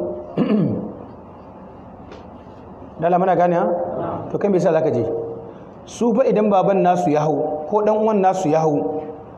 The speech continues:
su za su more kai tsaye. Kai kuma in kai wasa ma sai an yi ma a zo gidan rediyo a gaya ma.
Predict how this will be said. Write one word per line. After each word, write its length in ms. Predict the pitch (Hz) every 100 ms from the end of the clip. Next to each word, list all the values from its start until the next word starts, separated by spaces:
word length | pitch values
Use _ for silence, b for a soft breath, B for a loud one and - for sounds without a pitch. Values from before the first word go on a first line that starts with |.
| -
su 180 | -
za 140 | 202 226
su 120 | 226
more 220 | 190 185
kai 180 | 175 185
tsaye. 340 | 175 123 113 - - - - - - - - - - - - - - - -
Kai 160 | 220
kuma 180 | 226 240
in 80 | 247
kai 120 | 240
wasa 260 | 262 208 214
ma 140 | 202 202
sai 160 | -
an 160 | - 220
yi 40 | 226
ma 100 | 226
a 40 | 175
zo 80 | 180
gidan 180 | 185 190
rediyo 280 | 196 196 170
a 60 |
gaya 160 | 165 160
ma. 160 | 127